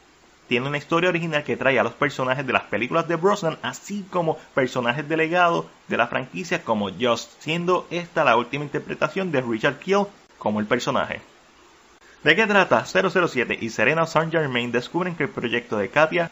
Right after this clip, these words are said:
Nadonova sobre nanobots diseñados para reparar reactores nucleares ha sido robado por Nikolai Diabolov, interpretado por la bestia Willem Dafoe. Juntos, los dos parten hacia New Orleans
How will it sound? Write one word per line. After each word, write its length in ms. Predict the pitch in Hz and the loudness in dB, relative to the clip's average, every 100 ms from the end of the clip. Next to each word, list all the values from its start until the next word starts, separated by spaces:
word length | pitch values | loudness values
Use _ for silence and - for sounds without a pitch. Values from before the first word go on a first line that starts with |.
| - | -2
Nadonova 680 | 131 156 165 120 107 107 - - - - | 2 4 4 2 2 2 0 -20 -20 -4
sobre 220 | 120 110 | -2 0
nanobots 480 | 120 147 107 95 - | 0 0 0 -2 -4
diseñados 520 | 123 143 147 107 98 | -4 -4 -2 0 0
para 220 | - 107 | 2 2
reparar 420 | 107 101 101 110 123 | 2 -2 0 0 2
reactores 440 | 131 - 143 143 | -2 0 -2 -2
nucleares 420 | 160 185 196 180 - - | -6 0 2 0 -4 -12
ha 100 | - | -12
sido 240 | - 117 131 | -4 0 2
robado 400 | 151 180 196 190 - | 4 6 4 2 -4
por 120 | 110 | -4
Nikolai 600 | 107 101 101 123 139 165 165 - | -2 -6 0 4 6 4 0 -16
Diabolov, 640 | - 110 113 107 101 104 101 - - | -12 -6 0 0 2 0 -2 -6 -4
interpretado 840 | 202 110 117 - 107 143 117 107 | -2 -2 -4 -6 -10 -4 -2 0
por 160 | - 139 | 2 4
la 140 | 107 | 4
bestia 440 | 127 120 - 120 - - | 2 0 0 0 -2 -12
Willem 440 | 104 104 104 110 | -4 -2 0 -2
Dafoe. 340 | 104 - 82 - - - - | -4 -4 -4 -4 -16 -20 -4
Juntos, 460 | 165 165 117 85 - - | -2 -2 -2 -4 -4 -6
los 220 | 98 - | -6 -2
dos 160 | 135 | -2
parten 400 | - 123 104 104 104 | 4 2 4 -4 -4
hacia 300 | 107 - 98 | -6 -4 -4
New 240 | 107 123 | -4 2
Orleans 400 | 156 160 185 160 | 2 2 0 -4